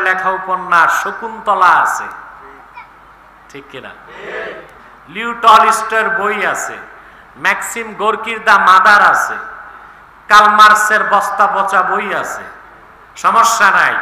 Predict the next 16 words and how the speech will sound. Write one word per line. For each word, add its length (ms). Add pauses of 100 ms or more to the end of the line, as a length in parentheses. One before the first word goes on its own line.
(400)
কিন্তু 280 (140)
যদি 160 (140)
ভুলেও 300 (120)
কোনো 160 (120)
ছাত্রের 400 (100)
টেবিলে 320 (120)
কোরআন 240 (100)
শরীফ 300
পাওয়া 300
যায়, 220 (360)
তারে 180 (120)
জঙ্গিবাদের 580 (100)
তকমা 360
দেওয়া। 240 (3000)
রসুল্লাহর 600
হাদিস 260